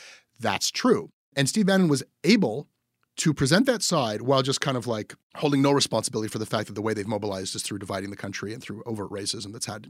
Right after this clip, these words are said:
violent impacts. But he, he was able to, to present a populist argument from the right and have that countered with a conservative argument that was about, "The system's not perfect, but let's keep the system the way it is because it's better than what you people have to offer." And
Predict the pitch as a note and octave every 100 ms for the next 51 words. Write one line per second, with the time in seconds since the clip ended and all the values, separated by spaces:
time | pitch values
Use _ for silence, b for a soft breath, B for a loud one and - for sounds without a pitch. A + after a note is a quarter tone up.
0 | - G#2+ G2 G#2 F3 B2 A2 - B B
1 | B B - G3 F3+ F3 F3+ A3+ D#4 -
2 | E3 - C#3+ B2+ G3+ A2 - _ C3 -
3 | F3 G3 F3 - C3+ F3 B2 E2 - _
4 | _ _ - E3+ E3 C3 A2+ F3 - C#2
5 | - - _ _ - F3 F3 F3 A3 A3+
6 | - G3 A3 G#3 D3+ B2 A#2 - _ -
7 | C3+ C3 B2 - D3 - G3 G#3+ G3+ D#3+
8 | D3+ D3 C#3+ C#3 B2 B2 A#2+ A#2+ - b
9 | b b C#3 F3 D#3+ D#3 D3 C3+ - B2
10 | B2 A#2 A#2 - B2 A#2 - A2 G#2+ G2+
11 | F#2+ F#2+ F#2+ G2+ G2+ G2 - F#2+ G2 F#2+
12 | F2+ G2+ F#2 - E2+ F#2+ - - - -
13 | - b b b b b _ D3+ D3+ D3
14 | C#3+